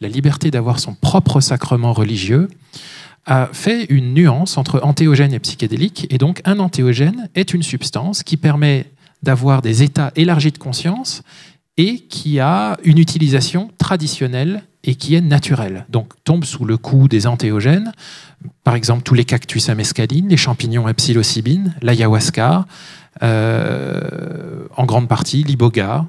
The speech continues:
et tomberait peut-être sous le coup des psychédéliques, toutes les choses qui sortiraient plus d'un labo-, qui sortiraient plus d'un laboratoire comme la kétamine, le L S D, la M D M A, même si on les trouve en occurrence,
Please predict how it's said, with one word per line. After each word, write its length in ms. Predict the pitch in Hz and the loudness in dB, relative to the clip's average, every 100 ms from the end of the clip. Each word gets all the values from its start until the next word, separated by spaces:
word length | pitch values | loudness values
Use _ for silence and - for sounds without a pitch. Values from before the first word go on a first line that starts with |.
| - _ _ | -8 _ _
et 380 | 131 170 - - - | 2 2 0 -6 -2
tomberait 560 | 139 120 117 143 143 - _ | 0 0 0 0 -2 -8 _
peut-être 460 | 123 117 117 - - | 0 2 -2 -4 -6
sous 360 | - 127 135 | 0 2 2
le 140 | 117 123 | 2 0
coup 140 | 131 | 0
des 100 | 113 | 0
psychédéliques, 720 | - 160 - 131 107 143 - - - - - | 0 0 0 0 0 -2 -4 -10 -20 -20 -2
toutes 180 | 160 143 | -2 0
les 80 | 113 | -2
choses 320 | 127 156 - | 0 0 0
qui 140 | 131 | -6
sortiraient 500 | - 139 - 120 131 | -2 -2 0 2 2
plus 380 | - - 160 143 | -2 0 0 2
d'un 100 | 127 | 0
labo-, 260 | 123 123 139 | -2 -4 -4
qui 80 | - | -4
sortiraient 300 | 131 139 139 | -2 -2 2
plus 160 | 156 | 2
d'un 120 | 131 | 2
laboratoire 520 | 117 113 107 143 147 - | 0 0 0 2 0 2
comme 220 | 123 143 | -2 0
la 100 | 120 | -2
kétamine, 440 | 113 117 107 135 | -2 -2 0 2
le 100 | 131 | 4
L 100 | 113 | 2
S 140 | 107 104 | 0 0
D, 120 | 147 | 2
la 100 | 127 | 2
M 120 | 117 | 0
D 100 | 107 | -2
M 120 | 107 | 0
A, 80 | 151 | 2
même 200 | 170 151 | 4 4
si 280 | - 170 160 | 2 0 2
on 80 | 139 | 2
les 120 | 113 | 2
trouve 320 | - 151 175 165 - - - | 4 4 4 0 -8 -20 -10
en 140 | - 131 | -2 2
occurrence, 720 | 127 - 113 143 151 - | 2 2 -2 -2 -2 -4